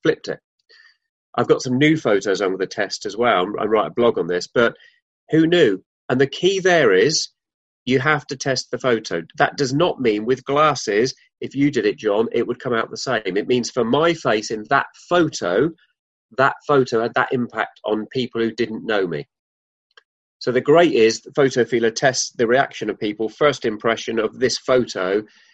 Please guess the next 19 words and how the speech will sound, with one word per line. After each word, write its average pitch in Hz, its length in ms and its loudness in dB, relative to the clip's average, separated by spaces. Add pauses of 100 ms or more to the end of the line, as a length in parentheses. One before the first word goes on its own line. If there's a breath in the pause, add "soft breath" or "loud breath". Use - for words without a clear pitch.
(180 soft breath)
you 131 80 4
think - 260 0
they 120 120 2
look 117 240 2
this, 117 300 2
this, 113 240 0
and 104 140 -6
this? - 340 -6 (1080)
Right? 113 200 2 (500)
There's 120 140 0
no 151 160 4
context. 131 640 -2
There's 123 160 -6
no 131 260 4
where 127 200 4
you're 131 180 0
from. 110 460 -2
There's 110 180 -2
no 123 360 0